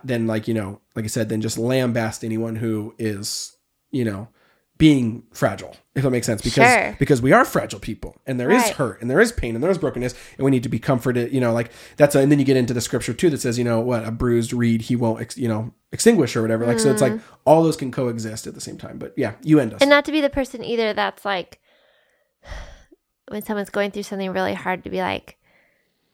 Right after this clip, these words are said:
Speaker 2: well, this probably sounds bad.
Speaker 1: Yeah, like, "Suck it up," or, I mean, no
Speaker 2: Or
Speaker 1: one would
Speaker 2: just
Speaker 1: say
Speaker 2: like,
Speaker 1: that, but yeah, yeah,
Speaker 2: just
Speaker 1: yeah,
Speaker 2: like,
Speaker 1: just like
Speaker 2: "God's gonna use this so mightily." And you're
Speaker 1: Yes.
Speaker 2: like, "That is so true," but in
Speaker 1: Yeah.
Speaker 2: this moment of pain, I don't really wanna
Speaker 1: Totally.
Speaker 2: hear that. You know
Speaker 1: Yeah,
Speaker 2: what I
Speaker 1: totally.
Speaker 2: mean? Like, maybe in, like,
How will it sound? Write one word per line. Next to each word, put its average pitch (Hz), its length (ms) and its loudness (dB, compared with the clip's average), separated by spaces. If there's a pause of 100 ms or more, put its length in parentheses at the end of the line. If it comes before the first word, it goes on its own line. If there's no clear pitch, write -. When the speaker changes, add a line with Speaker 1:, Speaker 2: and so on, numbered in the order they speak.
(440)
Speaker 2:
well, 190 220 -4
this 208 160 -10
probably 190 220 -6
sounds - 300 -14
bad. - 260 -10
Speaker 1:
Yeah, 165 140 4
like, 104 140 -6
"Suck 147 180 -2
it 127 80 4
up," 120 240 -2
or, 120 80 -4
I 147 120 4
mean, 180 120 6
no 202 60 6
Speaker 2:
Or 208 60 8
Speaker 1:
one 349 80 8
would - 60 2
Speaker 2:
just 370 140 2
Speaker 1:
say 185 80 4
Speaker 2:
like, 165 140 6
Speaker 1:
that, 131 240 -4
but 151 100 0
yeah, 151 140 4
yeah, 143 140 4
Speaker 2:
just 139 40 2 (100)
Speaker 1:
yeah, - 40 0
Speaker 2:
like, 320 100 4
Speaker 1:
just 262 100 0
like 127 220 -2
Speaker 2:
"God's 285 240 2
gonna 349 160 0
use 262 300 0
this 233 240 2
so 262 340 0
mightily." 220 640 0
And - 80 0
you're 269 180 4
Speaker 1:
Yes. 262 220 2
Speaker 2:
like, - 80 -20 (100)
"That 302 320 4
is 339 140 -2
so 311 260 2
true," 277 380 -4
but 277 180 2
in 262 140 0
Speaker 1:
Yeah. 269 60 6
Speaker 2:
this 269 120 -4
moment 240 380 -2
of 240 160 -4
pain, 214 480 -6 (800)
I 226 100 8
don't 233 200 2
really 233 160 2
wanna 208 160 0
Speaker 1:
Totally. 208 140 0
Speaker 2:
hear 196 100 0
that. 101 260 0
You 285 140 4
know - 60 4
Speaker 1:
Yeah, 262 60 6
Speaker 2:
what - 80 0
I - 100 -4
Speaker 1:
totally. - 180 6
Speaker 2:
mean? 147 80 4
Like, 262 220 4 (380)
maybe 403 220 4 (160)
in, 415 60 0
like, 392 240 2